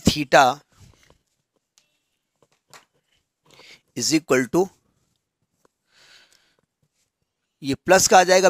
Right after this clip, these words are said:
b sin theta। ठीक है, अब tan phi two, अब phi two क्या है ये आप लिखेंगे, जैसे पहले हम क्या लिखा था कि radius vector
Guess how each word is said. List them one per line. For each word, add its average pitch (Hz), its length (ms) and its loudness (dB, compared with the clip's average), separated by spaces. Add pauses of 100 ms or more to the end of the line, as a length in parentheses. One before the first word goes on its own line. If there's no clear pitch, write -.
b 180 140 -12
sin 175 340 -2
theta। 160 240 -6 (1120)
ठीक 143 140 -14
है, 87 100 -18 (880)
अब - 140 -2 (140)
tan 170 240 2
phi 151 260 2 (120)
two, 202 100 -2 (760)
अब - 140 -2
phi 143 260 2
two 196 200 -6
क्या 180 120 4
है 190 80 2
ये 190 80 0
आप 170 160 -2
लिखेंगे, 156 280 -4
जैसे 110 200 -10
पहले 151 220 -2
हम 175 60 -8
क्या 202 120 4
लिखा 151 220 0
था 110 180 -6 (400)
कि 143 80 -6
radius 143 380 0
vector 156 280 -4